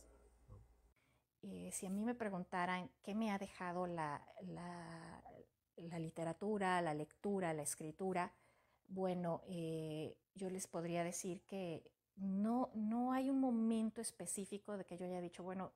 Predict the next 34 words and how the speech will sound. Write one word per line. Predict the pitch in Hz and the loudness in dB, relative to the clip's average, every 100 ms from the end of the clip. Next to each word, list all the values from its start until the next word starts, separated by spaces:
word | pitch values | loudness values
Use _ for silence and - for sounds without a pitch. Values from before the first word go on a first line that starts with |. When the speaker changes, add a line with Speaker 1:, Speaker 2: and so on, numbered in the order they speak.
| - | -8
Speaker 2:
eh, | 185 170 170 - | -4 -2 -2 -2
leer | 190 196 202 | 0 2 2
esto | 214 - - 233 | 0 -2 -2 -2
me | 214 175 | 0 -2
transformó | - 170 165 - 185 190 | -4 -4 -4 -2 2 2
mi | 190 | 2
vida", | 202 208 170 | 0 0 0
sino | - 185 180 180 | 0 0 -2 -4
que | 202 180 - - - _ - | -4 -6 -6 -20 -20 _ -6
todo | 269 311 | 0 4
lo | 277 220 | 4 4
que | 226 226 | 2 2
he | |
leído | 214 214 233 285 294 - | 2 0 0 0 -2 -2
me | 214 202 | -2 0
ha | |
hecho | 202 - | 0 -2
la | 226 185 | -4 -4
persona | 165 - 185 202 | -6 -6 -4 -6
que | - 170 | -6 0
soy, | - 202 208 165 - | 2 4 2 0 -8
eh, | - 190 | -10 -8
ha | 185 | -2
sido | - 247 247 | 0 -2 0
parte | 233 247 269 | 0 0 -2
de | 226 180 | -2 0
ser | - 226 | 0 0
la | 240 | 0
persona | 202 156 - 180 175 175 | -2 -2 -2 -2 -2 -4
que | - 247 | -4 -4
hoy | - 175 170 | 0 0 2
soy. | - 175 160 151 - - - _ _ - | 2 2 0 -4 -12 -20 -20 _ _ -6
¿Por | 180 175 | -6 -4
qué? | - 208 | 2 2